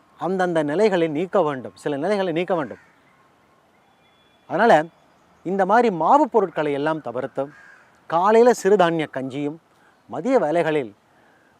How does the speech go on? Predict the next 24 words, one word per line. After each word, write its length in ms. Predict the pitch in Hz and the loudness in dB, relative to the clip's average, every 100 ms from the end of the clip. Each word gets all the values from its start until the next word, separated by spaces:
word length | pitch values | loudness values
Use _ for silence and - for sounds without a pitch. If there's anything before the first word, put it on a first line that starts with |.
| _ | _
கொஞ்சம், 480 | - 185 185 160 131 _ _ _ - | -4 0 2 0 -2 _ _ _ -6
அஹ், 160 | 147 | -4
மிளகு, 400 | 147 180 262 269 214 | -2 2 2 2 -2
சீரகம், 340 | 214 185 185 | -2 -2 -4
பூண்டு 320 | 151 196 196 | -4 -2 -2
போட்ட 380 | 160 147 147 117 _ _ _ _ | -4 -4 -6 -10 _ _ _ _
ஒரு 220 | 147 151 - | -4 -4 -6
க-, 300 | 131 - 127 | -20 -16 -12
ரசம், 520 | 127 135 135 175 185 _ _ _ _ _ | -6 -6 -2 -4 -4 _ _ _ _ _
புழுங்கல் 440 | 190 208 269 269 247 | -2 0 2 4 6
அரிசி 260 | 196 175 | 4 -2
சாதம், 480 | - 120 131 143 156 _ _ _ _ _ | -6 -6 -6 -6 -10 _ _ _ _ _
கருவேப்பிலை 580 | 165 220 277 269 208 160 | 2 4 4 2 0 -2
துவையல், 420 | 131 123 139 147 165 _ _ _ | -4 -4 -2 -4 -8 _ _ _
சுட்ட 440 | _ - 185 _ 208 | _ -10 -10 _ 0
அப்பளம் 420 | 110 _ 151 113 _ _ _ - | 0 _ -4 -4 _ _ _ -16
அப்படிங்கிற 400 | 117 170 202 175 | -6 -4 0 -2
ஒரு 140 | 123 | -2
பத்தியம். 380 | 120 117 - 143 _ _ _ _ _ _ _ _ _ | -8 -14 -10 -10 _ _ _ _ _ _ _ _ _
இரவு 280 | 175 262 277 | 2 4 6
நேரங்கள்ல 580 | 185 175 170 151 151 175 _ _ - | 4 2 2 2 0 -2 _ _ -8
ரெண்டோ 360 | 143 175 196 220 | -6 0 2 2
மூணோ 260 | 156 151 175 | 2 -4 -6
சப்பாத்தி, 420 | 127 110 151 95 | -8 -6 -6 -8